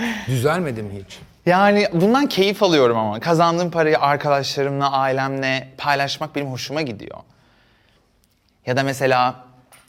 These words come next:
Speaker 2: ben bir şey yapıyorsam, ben bir şey kazanıyorsam etrafımdaki insanlar da kazansın, onlara da desteğim olsun diye hep etrafımdaki insanlara hayatım boyunca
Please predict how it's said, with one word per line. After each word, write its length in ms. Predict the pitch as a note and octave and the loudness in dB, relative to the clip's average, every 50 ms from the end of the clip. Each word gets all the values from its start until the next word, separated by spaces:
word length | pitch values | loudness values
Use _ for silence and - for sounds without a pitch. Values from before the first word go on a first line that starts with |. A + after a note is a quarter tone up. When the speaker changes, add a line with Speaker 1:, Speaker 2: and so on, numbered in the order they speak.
| - - | -16 -6
Speaker 2:
ben 340 | A#2+ C3+ C#3+ D#3 D3+ D3 C3 | -4 -2 -2 0 -2 -2 -4
bir 40 | |
şey 220 | B2+ - - C3+ C3 | -6 -6 -6 -4 -4
yapıyorsam, 680 | B2+ B2 - - D3 C3+ B2 - - A2 G#2 G#2 G2 | -4 -4 -4 -2 -2 -2 -2 -4 -6 -8 -8 -6 -4
ben 220 | A2 B2 C3 C3 B2 | -4 -4 -2 -4 -6
bir 60 | A2+ | -8
şey 180 | - - C3 A#2+ | -8 -10 -10 -8
kazanıyorsam 600 | - C3 A#2 A#2+ A#2+ B2 B2 A#2+ A#2 - B2 B2 | -8 -8 -6 -6 -6 -6 -6 -8 -10 -12 -12 -12
etrafımdaki 720 | B2+ B2 A2 - B2+ B2 B2 C3+ C3+ C3+ C#3 D3+ C#3+ - A2+ | -12 -12 -6 -4 -2 -2 -2 -4 -6 -6 -6 -6 -6 -8 -8
insanlar 540 | A#2 C3 A#2+ - B2+ B2+ C3 C3+ C#3 C#3 C3+ | -8 -10 -8 -8 -8 -6 -4 -4 -4 -4 -4
da 60 | B2+ | -6
kazansın, 540 | - B2+ A#2+ A2+ A2+ A2 G#2 G#2+ - G#2+ G#2+ | -6 -6 -6 -6 -6 -6 -8 -10 -12 -12 -10
onlara 360 | - A#2 A#2+ B2 B2+ C3 B2+ | -8 -8 -6 -4 -4 -2 -2
da 100 | C3 A#2 | -4 -4
desteğim 420 | B2+ B2 B2 - - C3 B2 B2 | -4 -6 -6 -4 -4 -4 -2 -2
olsun 380 | A#2 A#2 A#2 A#2+ - C3+ B2+ A#2 | -4 -6 -6 -8 -10 -10 -6 -4
diye 240 | A#2 A#2 A#2+ - - - - - - - - - _ | -4 -4 -6 -8 -12 -18 -20 -20 -20 -20 -20 -20 _
hep 300 | - G#3 B3+ C4 - - | -4 -4 -4 -4 -4 -6
etrafımdaki 600 | D#3+ C#3 - D#3 C#3 B2+ C3+ C#3 C#3 C3+ C3+ C3+ | -6 -2 0 0 -2 -2 -4 -6 -8 -8 -8 -8
insanlara 580 | - C3+ C3 B2+ - C3+ B2+ B2+ B2+ B2 C3 C3 | -8 -8 -8 -6 -6 -6 -4 -4 -4 -4 -4 -2
hayatım 440 | C3+ C3+ C3+ C#3+ C#3+ - F#3+ G3 E3+ | -2 -2 0 -2 -2 -4 -6 -4 -4
boyunca 500 | D#3 C3+ B2+ B2 A#2 C3 C#3+ D#3+ G3 | -4 -4 -4 -4 -4 -2 -2 -2 -4